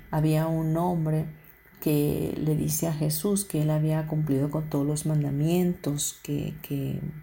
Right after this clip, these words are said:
que la ley de Moisés, eh, había dado y que siempre había cumplido con todos los designios de Dios. Y le dice, "Maestro", dijo el hombre, "todo eso lo he cumplido desde que era joven".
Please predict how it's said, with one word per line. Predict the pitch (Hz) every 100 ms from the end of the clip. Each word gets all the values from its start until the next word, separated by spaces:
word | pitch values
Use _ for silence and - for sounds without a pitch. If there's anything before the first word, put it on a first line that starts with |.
| -
que | - 151
la | 147
ley | 147 147
de | 147
Moisés, | 147 147 143 - 151 190 202 - -
eh, | 151 151
había | 147 151 147 143 147
dado | 160 175 185 170 190 - - - - - - -
y |
que | 190 180
siempre | 208 208
había | 202 175
cumplido | 175 170 143 147
con | 151 143 143 143 -
todos | 151 151 156 151 151 151
los | 123 135
designios | 135 - 139 139 135
de | 151
Dios. | 170 185 185 - - - - - - -
Y | - 175 160
le | 160 160
dice, | 165 170 185
"Maestro", | 165 160 170 202 214 - - 156
dijo | 151 147 151
el | 147
hombre, | 160 160 151 147
"todo | 147 160 160 170 170 -
eso | 170 175 - 185
lo | 156 147
he |
cumplido | 151 165 160 - 156 165
desde | 151 143 139
que | - 139 139
era | 139 139 135
joven". | - 180 165 123 -